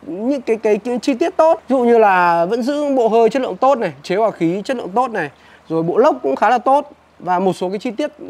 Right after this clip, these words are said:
nòng cốt tốt. Tuy nhiên cái bên ngoài của nó sẽ không bao giờ được như con này. Do đó thì mức giá của nó rẻ hơn rất là, khá là nhiều. Tuy nhiên thì so với cái số tiền các bạn bỏ ra đầu tư hơn ba triệu thì đây vẫn là một cái lựa chọn hoàn toàn xứng đáng.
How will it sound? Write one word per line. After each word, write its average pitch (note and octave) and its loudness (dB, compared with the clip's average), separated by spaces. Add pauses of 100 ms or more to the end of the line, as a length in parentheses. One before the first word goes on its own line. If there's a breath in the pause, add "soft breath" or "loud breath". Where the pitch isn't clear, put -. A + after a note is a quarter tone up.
(160)
nòng G3 0
cốt C4+ -2
tốt. C#4+ 0
Tuy D#4 4
nhiên D4 2
cái G#3+ -4
bên A#3+ 0
ngoài G3 -2
của C#3 -12
nó C#3+ -8
sẽ - -12
không C#4+ 0
bao B3+ -2
giờ F#3+ -2
được D#3+ -4
như F#3+ -6
con F3+ -6
này. C#3 -6 (540)
Do A3 4
đó F3+ 0
thì A3 -6
mức A#3+ -6
giá F#3 -4
của G3+ -6
nó C#3+ -6
rẻ E3+ -4
hơn D3 -8
rất F#3+ -6
là, - -10
khá E3+ -2
là G#3 -2
nhiều. D3+ 0 (280 loud breath)
Tuy D4+ 4
nhiên C4+ 4
thì F3+ 0
so C4+ 2
với G#3+ 0
cái G#3 -2
số F#3+ -4
tiền G#3+ 2
các G#3+ -2
bạn G#3 -6
bỏ C#3 -6
ra F#3 2
đầu E3+ -2
tư G3+ -2
hơn G3 -4
ba F3+ 2
triệu E3 -10
thì D3 -6
đây G3+ 2
vẫn A#3 -8
là E4+ -4
một D#3+ -6
cái D3+ -4
lựa F3 -6
chọn - -10
hoàn D3 -6
toàn D#3 -2
xứng D#3 -8
đáng. D#3 -2